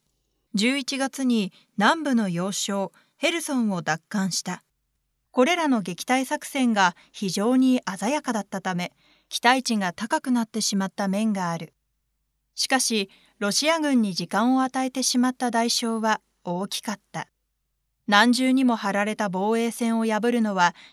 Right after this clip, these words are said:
極めて難しかったのだ。ウクライナ軍の進軍を阻んだのは、ロシア軍の地雷原と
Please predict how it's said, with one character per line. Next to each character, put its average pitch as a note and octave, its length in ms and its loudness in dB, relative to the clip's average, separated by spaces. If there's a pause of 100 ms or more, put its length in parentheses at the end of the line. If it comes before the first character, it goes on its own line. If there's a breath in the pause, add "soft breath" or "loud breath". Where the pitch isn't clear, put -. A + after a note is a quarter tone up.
極 A3+ 300 2
め D#4 100 -4
て A3+ 160 -2
難 F3+ 360 -2
し - 100 2
か A#3 100 -2
っ G3+ 60 -4
た F#3+ 180 -6
の F3 80 -4
だ。 D#3 240 -8 (960)
ウ A#3+ 100 2
ク D#4 120 -2
ラ E4 120 2
イ D#4+ 60 -4
ナ E4 120 -2
軍 C#4+ 200 2
の G#3+ 100 0
進 A3 320 0
軍 A#3+ 260 2
を A#3 80 0
阻 G#3+ 300 2
ん B3 60 2
だ A3+ 100 0
の G3+ 160 0
は、 E3 240 0 (360 soft breath)
ロ F#3+ 100 -4
シ C4+ 200 -2
ア C#4+ 120 4
軍 B3+ 200 2
の F#3+ 160 -2
地 F3+ 180 -6
雷 A#3+ 280 4
原 G#3 160 0
と - 280 -8